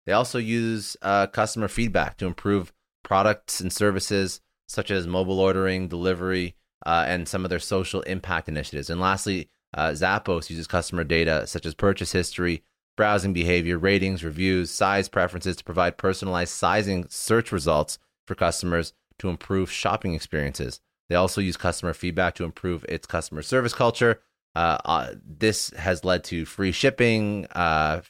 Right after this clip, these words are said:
returns, three hundred sixty-five day return policy, and surprise upgrades. Um, and lastly, uh, the last benefit of being a customer-centric business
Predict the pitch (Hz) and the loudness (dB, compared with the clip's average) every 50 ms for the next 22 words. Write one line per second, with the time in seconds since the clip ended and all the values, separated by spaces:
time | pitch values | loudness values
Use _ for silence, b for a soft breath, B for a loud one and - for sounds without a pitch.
0 | _ _ - 82 82 - - - 117 117 113 113 110 110 101 - - - _ _ | _ _ -10 -8 -8 -4 0 2 4 6 6 6 4 2 0 -2 -6 -10 _ _
1 | _ _ _ - 127 120 117 101 - 98 101 - - 98 92 82 90 92 87 82 | _ _ _ -2 0 2 2 2 0 -4 -4 0 2 2 2 4 4 4 4 2
2 | 82 - - 110 107 101 - 104 95 95 90 - - 98 90 85 - - - - | 2 0 -2 -2 -2 0 2 2 2 2 2 0 -4 -4 -6 -6 -8 -12 -10 -6
3 | - 85 87 87 82 - _ - 87 92 - _ - 92 82 71 62 - - - | -4 -4 -2 -4 -6 -10 _ -4 -4 -4 -4 _ -4 -2 -2 -2 -2 -4 -6 -8
4 | - - - - _ _ _ _ _ _ _ - 82 85 85 85 85 85 - - | -10 -12 -14 -18 _ _ _ _ _ _ _ -6 -4 -2 -2 -2 -4 -8 -10 -10
5 | - - 101 107 101 101 107 117 127 135 139 127 - - - 92 82 73 71 85 | -8 -6 -4 -2 0 2 2 4 4 2 0 -2 -4 -6 -6 -6 -4 -4 -4 -6
6 | 98 104 _ _ - - 87 85 85 85 85 85 64 - - 92 87 90 98 104 | -8 -10 _ _ -6 -2 0 2 2 2 0 0 -2 -6 -8 -8 -4 0 2 2
7 | 113 120 117 98 85 95 92 90 87 - 92 82 78 76 76 95 98 98 87 - | 2 2 0 -2 -2 -2 0 -2 -2 -4 -4 -4 -4 -4 -4 -4 -4 -4 -6 -6
8 | - - 98 92 - - 92 85 82 - 90 85 - 82 73 - 85 87 78 87 | -6 -6 -6 -4 -4 -4 -4 -4 -2 -2 -2 -2 -2 -4 -4 0 0 2 2 2
9 | 104 113 113 - | 2 0 0 -2